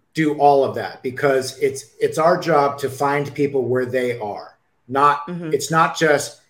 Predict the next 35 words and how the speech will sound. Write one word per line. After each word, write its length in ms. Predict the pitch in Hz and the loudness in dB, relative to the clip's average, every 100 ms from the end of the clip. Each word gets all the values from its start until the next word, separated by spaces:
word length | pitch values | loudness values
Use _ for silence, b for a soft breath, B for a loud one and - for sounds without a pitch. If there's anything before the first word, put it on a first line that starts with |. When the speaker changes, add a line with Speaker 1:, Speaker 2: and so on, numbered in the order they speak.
| _ - | _ -10
Speaker 1:
you 200 | 139 214 | 0 6
make 220 | 208 196 | 6 6
an 80 | 170 | 4
appointment 500 | 165 170 156 147 147 | 2 0 0 -2 -4
to 60 | |
be 160 | 123 143 | 2 4
on 160 | 135 | 6
Real 200 | 127 143 | 6 6
ninety-two 520 | 143 139 135 127 139 127 | 6 0 -2 -4 -4 -4
three 460 | 120 131 127 117 | -2 0 0 -2
at 320 | 117 110 - - - | -6 -8 -8 -16 -18
seven 440 | - 147 131 127 | 0 2 2 0
ten 280 | 131 135 110 | 0 -2 -2
because 300 | 110 120 107 | -6 -6 -6
you're 100 | 117 | -6
gonna 140 | 123 | -4
hear 220 | 117 120 | -4 -2
a 40 | 113 | -4
funny 300 | - 123 117 | -4 -6 -6
phone 280 | 120 123 120 | -6 -8 -6
tap 340 | 120 107 107 | -6 -8 -8
from 120 | 117 | -10
Big 220 | 107 120 107 | -8 -8 -4
Boy 220 | 120 113 | -2 -2
and 100 | 110 | -4
Luther 220 | 117 120 | -6 -6
Lufay. 420 | 110 104 - 107 - _ _ _ _ _ _ 113 | -6 -6 -6 -10 -10 _ _ _ _ _ _ 2
That 400 | 151 156 160 143 | 8 8 6 2
marketing 520 | 151 165 165 139 123 | 4 4 4 2 0
used 360 | 120 220 - | 0 0 2
to 80 | 214 | 4
work, 440 | 127 104 - - _ _ _ _ _ _ - | 4 4 -2 -8 _ _ _ _ _ _ -4
but 80 | 160 143 | 2 4
Speaker 2:
Right. 60 | |
Speaker 1:
now, 580 | 147 202 226 143 139 - | 4 0 2 2 0 -4